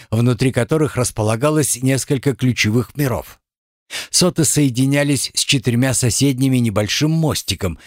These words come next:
и по-другому проникнуть внутрь защищенного пространства у пустоты не получалось.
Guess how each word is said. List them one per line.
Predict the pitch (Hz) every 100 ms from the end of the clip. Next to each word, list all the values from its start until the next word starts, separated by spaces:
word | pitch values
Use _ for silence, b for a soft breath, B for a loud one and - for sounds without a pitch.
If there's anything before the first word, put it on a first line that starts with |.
| B _
и | 123 107
по-другому | 95 92 85 85 101 143 123
проникнуть | - 95 117 131 127 110
внутрь | 90 117 160 135 107
защищенного | 98 107 120 104 - 117 104 101
пространства | - 113 - 156 165 151 - 139 127 _ _ _ _
у | 170 156
пустоты | - 156 - 143 127 170 160
не | 147
получалось. | 135 135 123 - 90 69 - -